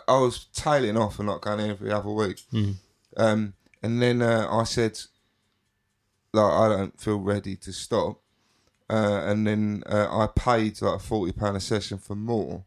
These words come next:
Speaker 2: Mm.
Speaker 1: And in the end, it, he was the one who referred me to see a psychiatrist. My doctor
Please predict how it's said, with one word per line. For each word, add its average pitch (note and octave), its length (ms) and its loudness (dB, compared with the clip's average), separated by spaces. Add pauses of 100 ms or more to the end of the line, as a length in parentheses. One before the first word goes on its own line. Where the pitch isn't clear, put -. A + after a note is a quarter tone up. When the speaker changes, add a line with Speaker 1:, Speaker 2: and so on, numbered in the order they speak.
(100)
Speaker 2:
Mm. A2 260 0 (260)
Speaker 1:
And A2 160 -2
in C#3+ 140 2
the C#3+ 180 4
end, A2+ 460 0 (1300)
it, A2 180 -4
he C#3+ 300 2
was A#2 280 0
the A2+ 60 -2
one A2+ 200 4
who A2+ 60 2
referred G#2+ 560 2
me G#2+ 400 0 (380)
to - 100 -12
see A2+ 200 0
a G#2 40 0
psychiatrist. A2 1000 0 (540)
My A2+ 260 0
doctor A#2+ 600 2